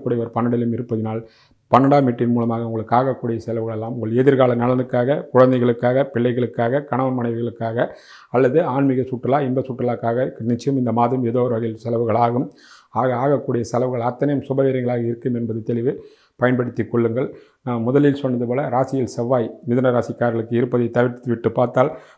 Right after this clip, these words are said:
மற்ற கிரகங்களெல்லாம் உங்களுக்கு சாதகமாக இருப்பதினால் ஒரு சில ச-, ச-, ஒரு சில ச-, சங்கடங்கள் வந்தாலும் அந்த சங்கடங்களை சாதனையாக்கி சாதனை கட்டாயம் இந்த மாதம் படைப்பீர்கள். மாற்றமும் ஏற்றமும் கட்டாயம் உண்டு. சரியான முறையில் பயன்படுத்தி கொண்டு வெற்றி பெற வாழ்த்துக்கள்.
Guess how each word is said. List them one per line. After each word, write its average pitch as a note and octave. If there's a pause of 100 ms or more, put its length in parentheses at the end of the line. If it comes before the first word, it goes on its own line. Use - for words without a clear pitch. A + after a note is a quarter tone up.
(120)
மற்ற B2
கிரகங்களெல்லாம் C3
உங்களுக்கு A#2+
சாதகமாக B2+
இருப்பதினால் A#2+ (440)
ஒரு C3
சில A#2 (100)
ச-, B2+ (100)
ச-, B2+ (340)
ஒரு B2
சில B2 (100)
ச-, B2+ (120)
சங்கடங்கள் C3+
வந்தாலும் A#2+
அந்த A2+ (100)
சங்கடங்களை C3 (100)
சாதனையாக்கி B2+ (500)
சாதனை C3 (100)
கட்டாயம் C3+
இந்த A#2+
மாதம் B2+
படைப்பீர்கள். C3 (160)
மாற்றமும் C3 (100)
ஏற்றமும் B2+
கட்டாயம் B2
உண்டு. B2 (480)
சரியான C3+
முறையில் A#2+
பயன்படுத்தி B2+
கொண்டு A#2+ (200)
வெற்றி C3
பெற A#2+
வாழ்த்துக்கள். C3